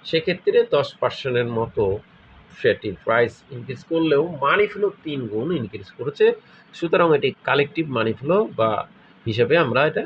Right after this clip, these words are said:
ধরে নিব। বন্ধুরা, যারা চ্যানেলটি এখনও সাবস্ক্রাইব করেনি, চ্যানেলটি সাবস্ক্রাইব করবেন এবং ভিডিওটি লাইক দিয়ে শেয়ার করে দেবেন। এবার আমরা আরএসআই ইন্ডিকেটর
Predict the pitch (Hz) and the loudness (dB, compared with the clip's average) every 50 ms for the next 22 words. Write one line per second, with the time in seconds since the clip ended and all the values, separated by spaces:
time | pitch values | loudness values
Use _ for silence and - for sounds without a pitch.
0 | - 214 139 147 147 127 107 95 95 90 113 113 87 - - - - - - - | -6 -2 0 2 2 2 2 0 -2 0 0 0 0 0 -6 -14 -20 -20 -20 -20
1 | - - - - - - - _ - - - - - - _ - _ - - - | -20 -20 -20 -20 -20 -20 -20 _ -20 -20 -20 -20 -20 -20 _ -20 _ -20 -20 -20
2 | _ - - - 160 180 190 190 196 185 170 185 214 247 - - 123 131 131 127 | _ -8 0 0 2 4 4 6 6 6 6 4 4 2 0 -2 2 2 4 4
3 | 127 123 - 123 127 127 120 - 127 123 123 123 117 127 127 147 151 - 160 151 | 4 2 2 0 0 0 -2 -4 -8 -6 -6 -6 -8 -6 -6 -6 -4 -2 -2 -2
4 | 143 143 - - 170 170 - 175 165 180 208 247 214 - 120 104 107 101 98 101 | -2 -2 -8 -12 -12 -8 -6 -4 -2 -2 -4 -4 -2 -2 0 0 0 -2 -4 -6
5 | 107 95 - - 98 98 - - - 107 107 _ - 120 117 120 131 160 175 190 | -12 -12 -6 -6 -6 -6 -6 -8 -8 -8 -8 _ -8 -6 -6 -2 -2 -2 0 -2
6 | 180 - 110 98 98 98 98 90 92 101 104 107 107 104 - 123 110 101 98 98 | -2 -4 -6 -6 -4 -6 -6 -8 -10 -14 -10 -10 -10 -6 -6 -2 0 0 -2 -2
7 | 87 95 90 - - - 175 180 160 147 131 101 90 90 90 87 85 - - _ | -4 -10 -12 -8 -2 0 0 0 2 0 -4 -4 -4 -10 -10 -10 -12 -12 -20 _
8 | - - - - - - - - - - - - _ - - _ _ - - _ | -20 -20 -20 -20 -20 -20 -20 -20 -20 -20 -20 -20 _ -20 -20 _ _ -20 -20 _
9 | _ - - - - - - - - - - - _ _ _ - - 180 196 196 | _ -20 -20 -20 -20 -20 -12 -10 -8 -8 -10 -12 _ _ _ -2 0 4 4 6
10 | 196 196 190 185 185 175 165 143 113 143 147 156 151 - 170 160 156 156 151 - | 6 4 4 4 4 4 4 4 4 4 2 2 4 4 2 4 4 2 -2 -4
11 | 147 - 156 | 0 0 0